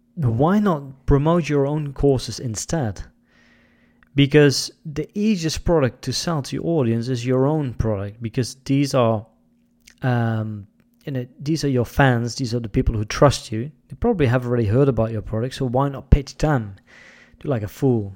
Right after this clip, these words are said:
sixty to ninety minute pitch in your own video, because those guys are very likely to convert. And he said, "Well, that's true, but I, because you only need to make four course sales if you wanna make a thousand dollars, right?"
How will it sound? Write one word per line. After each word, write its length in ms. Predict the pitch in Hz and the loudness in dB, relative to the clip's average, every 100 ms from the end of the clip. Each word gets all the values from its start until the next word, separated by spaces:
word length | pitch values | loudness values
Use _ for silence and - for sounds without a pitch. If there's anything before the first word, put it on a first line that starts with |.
| _ | _
sixty 420 | - - 127 - 120 | -10 -4 -4 -4 -4
to 140 | 123 | -4
ninety 400 | 120 113 113 131 | -2 -4 -4 -8
minute 440 | 135 120 113 107 - | -6 -4 -4 -6 -2
pitch 320 | 139 135 - | -2 -4 -10
in 160 | 143 113 | -4 -2
your 180 | 117 | 0
own 180 | 123 120 | 0 0
video, 440 | 110 147 120 104 95 - - - _ - | 0 0 0 -4 -6 -16 -20 -20 _ -8
because 300 | 120 127 - | -2 -2 2
those 260 | 147 147 | 0 0
guys 300 | 127 110 104 | -2 -4 -2
are 60 | 107 | -2
very 520 | 117 123 113 110 101 _ _ _ | 0 2 2 0 -4 _ _ _
likely 720 | - 117 120 123 117 113 101 - _ _ _ _ - | -4 0 2 0 -2 -4 -4 -10 _ _ _ _ -6
to 120 | 127 | -4
convert. 540 | - 104 151 117 - - _ _ _ _ - - _ _ _ _ - | -2 4 4 4 -4 -20 _ _ _ _ -20 -20 _ _ _ _ 0
And 120 | 127 | 4
he 100 | 190 | 4
said, 460 | 185 165 147 131 - | 4 4 4 0 -2
"Well, 220 | 156 143 | 2 2
that's 240 | 147 - | 2 -2
true, 500 | - - 208 143 170 - - _ _ _ _ _ _ _ _ _ _ _ - - - | -8 4 8 8 6 0 -10 _ _ _ _ _ _ _ _ _ _ _ -20 -20 -2
but 140 | 123 | 2
I, 300 | 131 135 143 | 6 4 2
because 320 | 135 147 139 | 2 4 4
you 80 | 113 | 4
only 220 | 131 151 | 4 4
need 200 | 127 123 | 2 0
to 80 | 120 | -2
make 300 | 117 107 101 | -2 -2 -2
four 400 | - - 123 110 | -4 0 2 0
course 340 | - 131 120 - | -2 -2 -2 -4
sales 340 | 107 101 95 | -8 -10 -12
if 140 | 101 | -12
you 60 | 117 | -10
wanna 140 | 107 | -8
make 200 | 104 107 | -6 -6
a 60 | - | -8
thousand 380 | - 107 98 101 | -8 -6 -6 -6
dollars, 360 | 113 98 87 | -6 -6 -8
right?" 240 | 98 117 | -8 -10